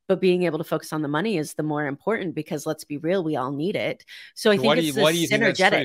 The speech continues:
Speaker 2: true? So let's, let's
Speaker 1: Why
Speaker 2: play with this. Why, yeah, so, so it
Speaker 1: Yeah.
Speaker 2: sell-, it's, it does sell a lot of books, but why do you think why is an easier conversation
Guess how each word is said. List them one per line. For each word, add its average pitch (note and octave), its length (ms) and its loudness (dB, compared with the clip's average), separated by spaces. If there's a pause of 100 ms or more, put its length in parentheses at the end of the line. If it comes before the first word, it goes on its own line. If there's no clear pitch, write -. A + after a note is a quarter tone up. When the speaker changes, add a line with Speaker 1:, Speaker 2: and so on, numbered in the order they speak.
Speaker 2:
true? G2 80 -14 (560)
So D3+ 120 -2
let's, D#3 140 -2
let's E3 120 -2
Speaker 1:
Why A#3 120 8
Speaker 2:
play D3 100 4
with B2+ 100 -6
this. - 340 -6
Why, D3+ 160 0
yeah, D#3+ 120 -4
so, - 140 -4
so - 0 -
it A#3 60 -2
Speaker 1:
Yeah. C#4 300 6
Speaker 2:
sell-, G#3 140 2
it's, F3+ 220 -6
it D#3+ 100 -6
does G3 180 -2
sell G#3 140 -6
a - 20 -2
lot F3+ 160 -2
of C#3 60 -14
books, B2+ 320 -6
but D3 140 -8
why E3 180 0
do F3+ 80 -10
you F3+ 80 -10
think A#2 500 -10 (560)
why B2+ 720 4
is A#2+ 240 -8
an A#2 80 -8
easier A#2 320 -6
conversation G#2+ 640 -10